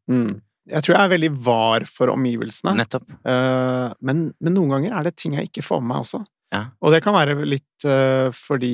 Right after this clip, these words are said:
Speaker 1: jeg er litt, eh, eh, går meg litt vill i mine egne tanker.
Speaker 2: Men det er interessant å
Speaker 1: Ja.
Speaker 2: være litt sånn var, men også litt fjern.
Speaker 1: Ja.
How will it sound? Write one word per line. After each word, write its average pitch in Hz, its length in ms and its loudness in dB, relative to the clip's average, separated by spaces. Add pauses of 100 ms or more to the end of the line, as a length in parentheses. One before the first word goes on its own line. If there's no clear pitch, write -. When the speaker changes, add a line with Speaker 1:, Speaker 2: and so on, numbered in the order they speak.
Speaker 1:
jeg 120 240 0
er - 20 -2
litt, - 380 -6
eh, 113 580 -2
eh, 110 1160 -8
går - 180 0
meg 117 140 2
litt - 100 -8
vill 113 160 -2
i 110 80 -4
mine 117 220 0
egne 110 180 -4
tanker. 131 380 -4 (160)
Speaker 2:
Men 123 80 0
det 127 80 4
er - 20 -4
interessant 156 320 -2
å - 60 2
Speaker 1:
Ja. 143 60 2
Speaker 2:
være 143 100 0
litt 143 80 0
sånn 143 160 0 (160)
var, 104 480 2 (240)
men 107 180 -2
også 104 220 -4
litt 98 160 -10 (160)
fjern. 127 240 -4 (320)
Speaker 1:
Ja. 147 160 4